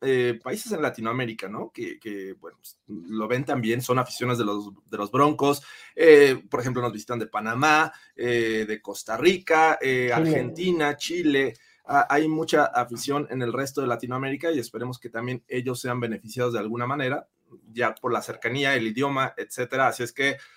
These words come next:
Speaker 1: pues, qué padre, vamos a tener Broncos y ojalá sí, de verdad, en algún momento no muy lejano tengamos un juego en, en México. No sé si en el Estadio Azteca, eh, eventualmente a lo mejor en Monterrey.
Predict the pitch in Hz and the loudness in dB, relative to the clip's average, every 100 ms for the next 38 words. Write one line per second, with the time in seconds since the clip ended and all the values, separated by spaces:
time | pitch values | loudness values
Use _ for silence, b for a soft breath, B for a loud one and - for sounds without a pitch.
0 | B - 120 - - _ _ _ 202 - | B -4 -4 -4 -12 _ _ _ 0 6
1 | 190 202 202 214 - 123 147 151 131 131 | 10 10 8 0 -6 0 2 2 -2 -2
2 | 143 151 165 175 170 170 139 135 147 151 | -2 2 2 4 2 2 -4 0 2 2
3 | - 151 - _ _ 127 120 117 143 151 | 0 -8 -8 _ _ -6 -4 2 2 0
4 | _ 123 123 117 110 135 139 131 127 131 | _ -8 -6 -8 -6 -6 -4 -4 -4 -4
5 | 127 139 143 127 127 135 131 117 127 127 | -4 -2 0 -2 -2 -6 -4 -4 -4 -6
6 | 135 131 110 - 123 123 123 113 104 110 | -6 -6 -6 -2 0 0 -2 -2 -4 -8
7 | 101 b b b 110 127 156 170 165 170 | -10 b b b -4 0 2 0 -2 -2
8 | 180 - 151 151 165 170 139 120 123 151 | -2 -2 -4 0 2 2 2 -2 -2 0
9 | 151 156 156 156 160 151 131 123 117 117 | 2 2 2 2 2 0 -2 -4 -2 -4
10 | 113 120 127 127 120 113 110 131 123 107 | -6 -4 -4 -4 -4 -4 -4 -4 -4 -6
11 | 110 139 147 151 | -6 0 2 0